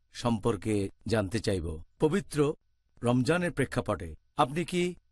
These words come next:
আমাদের এই রমজান মাসের কিয়ামুল লাইল সম্পর্কে কিছু বলবেন?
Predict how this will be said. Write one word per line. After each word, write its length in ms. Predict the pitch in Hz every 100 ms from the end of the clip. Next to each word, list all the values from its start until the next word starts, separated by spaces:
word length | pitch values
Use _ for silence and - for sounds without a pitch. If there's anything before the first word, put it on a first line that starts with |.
| _ _
আমাদের 440 | 117 123 123 127 127 - _ _ -
এই 140 | 139
রমজান 400 | 143 139 131 165
মাসের 380 | 165 156 - 151 - -
কিয়ামুল 400 | 127 127 151 143
লাইল 420 | 123 120 120 87 - _
সম্পর্কে 460 | - 156 151 156 160
কিছু 220 | 151 -
বলবেন? 460 | 113 117 175 170